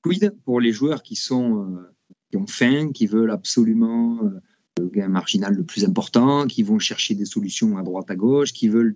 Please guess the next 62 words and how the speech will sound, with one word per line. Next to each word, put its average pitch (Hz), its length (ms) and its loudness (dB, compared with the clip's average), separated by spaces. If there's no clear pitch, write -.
tout 147 160 -4
perfectionner. 113 760 0
Et 101 100 0
là, 175 240 4
ces - 180 0
joueurs-là, 127 420 0
il 135 120 -4
faut 165 220 0
être 139 120 0
capable 127 420 -4
de 113 60 -8
répondre 120 420 -2
à 117 60 2
leurs 113 140 -2
besoins. 120 400 0
C'est 87 200 -14
ce - 120 -12
que, 95 340 -10
c'est, 98 360 -6
c'est - 140 -18
ce - 60 -20
que - 160 -20
j'expliquais - 420 -6
tout - 200 -12
à 104 60 4
l'heure. 135 200 2
Enfin, 85 260 -6
c'est - 180 -8
ce - 120 -10
que 85 100 -6
j'essayais 92 420 2
de, 98 240 -4
de 175 80 0
mettre 101 260 0
en 85 160 -2
avant 87 200 -6
tout - 200 -6
à 104 40 4
l'heure. 123 220 2
À - 40 0
un 98 40 2
moment 101 220 4
donné, 123 360 4
il 113 80 -6
faut 113 140 0
répondre 110 360 2
aux 98 80 -4
besoins 101 300 2
de, 90 220 -2
de 87 140 -12
certains - 340 -2
joueurs. 117 240 0
Il 101 60 0
y 101 40 4
a - 20 0
des 107 120 6
joueurs, 135 280 2
ils 120 80 2
n'ont 107 140 2
pas 139 140 0
de 117 60 -4
besoin. 110 260 -4